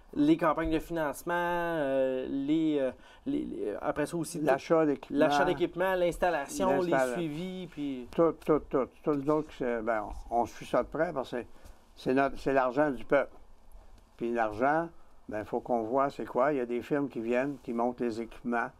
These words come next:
Speaker 2: Puis, euh, les docteurs, il faut qu'ils fassent le, le besoin dans chaque département. Ces besoins-là sont étudiés. Puis après ça, ben, c'est là qu'on décide que si on met pour deux cent cinquante mille par année, ou tout, ça dépend des années, trois cent mille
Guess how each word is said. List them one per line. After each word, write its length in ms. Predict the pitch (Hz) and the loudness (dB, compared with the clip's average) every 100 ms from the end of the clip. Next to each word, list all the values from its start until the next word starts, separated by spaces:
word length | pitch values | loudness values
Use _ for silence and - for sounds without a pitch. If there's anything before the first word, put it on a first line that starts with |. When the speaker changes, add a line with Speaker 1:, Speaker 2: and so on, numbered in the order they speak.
| - - - - - _ - | -18 -18 -18 -20 -20 _ -8
Speaker 2:
Puis, 220 | 120 113 | -2 0
euh, 220 | 107 107 | 0 0
les 140 | 113 | -2
docteurs, 540 | 117 113 - 123 131 120 | 0 0 2 2 2 0
il 80 | 117 | -8
faut 240 | 104 - 113 | -12 -8 -10
qu'ils 140 | - | -8
fassent 320 | - 117 - - | -2 -2 -2 -8
le, 240 | 120 107 117 | -6 -6 -4
le 180 | 117 117 | 0 2
besoin 480 | 120 113 117 131 120 | 2 2 2 2 2
dans 180 | 104 | 0
chaque 340 | 101 139 139 160 | 0 0 0 0
département. 680 | 151 151 143 156 143 147 160 - - - - | -2 -2 -2 0 0 -2 -6 -16 -20 -20 -14
Ces 180 | - 131 | 0 4
besoins-là 600 | 131 123 135 135 143 139 | 6 6 4 4 4 4
sont 200 | 120 110 | 0 0
étudiés. 680 | 156 151 160 147 147 160 160 - - - _ - | 0 0 -4 0 0 0 -6 -20 -20 -20 _ -10
Puis 100 | - | -4
après 260 | 113 113 113 | -2 -2 -2
ça, 260 | 120 131 127 | 2 2 2
ben, 340 | 107 107 110 101 | 0 -2 -4 -10
c'est 240 | - 113 | -8 0
là 100 | 123 | 0
qu'on 200 | 127 117 | 2 0
décide 400 | 110 101 131 135 | 0 0 2 2
que 300 | 127 117 110 | 0 -2 -2
si 220 | 101 - | -4 -2
on 200 | 123 117 | 0 2
met 240 | 113 123 123 | 2 0 0
pour 340 | - 107 107 - - - - | -4 -4 -4 -8 -16 -20 -16
deux 200 | 113 123 | 0 0
cent 180 | 117 131 | 2 0
cinquante 400 | 120 123 120 113 | 0 -2 0 -2
mille 400 | 120 131 135 127 | 0 0 2 -2
par 200 | 110 113 | 0 0
année, 520 | 113 113 120 135 139 131 | 0 0 0 0 -2 -2
ou 260 | 117 117 | -4 -6
tout, 180 | 110 117 | -6 -8
ça 160 | 107 110 | -2 0
dépend 280 | 113 123 120 | 2 0 2
des 200 | 117 117 | 0 2
années, 300 | 113 120 131 | 0 0 -2
trois 240 | 127 120 | 0 0
cent 240 | 113 120 113 | 2 0 2
mille 380 | 120 151 156 | 2 2 0